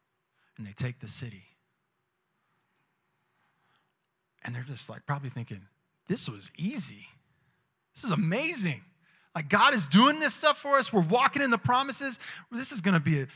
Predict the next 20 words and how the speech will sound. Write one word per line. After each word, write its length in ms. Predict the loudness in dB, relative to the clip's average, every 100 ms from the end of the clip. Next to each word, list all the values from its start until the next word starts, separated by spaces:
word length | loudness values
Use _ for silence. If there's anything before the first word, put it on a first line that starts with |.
| -16
this 80 | -8
is 60 | -4
gonna 120 | -4
be 140 | -4
a 40 | -4
cakewalk. 520 | -4 -4 -10 -20 -20 -12
We're 80 | -6
gonna 180 | -4 -6
get, 180 | -8 -20 -12 -6
we're 100 | -2
just 140 | -2
gonna, 220 | -2 -4 -8 _ -8
God's 220 | -4 -2
doing 220 | 0 2
everything." 480 | 0 -4 -10 -14 -20 _ _ _ _ _ _ _ _ _ _ _ _ _ _ _ _ _ _ _ -6
This 120 | -4
is 60 | -4
amazing. 420 | -8 -10 -14 -18 _ _ _ _ _ _ _ _ _ _ _ _ _ _
But 200 | -10 -10
then 380 | -6 -8 -8 -10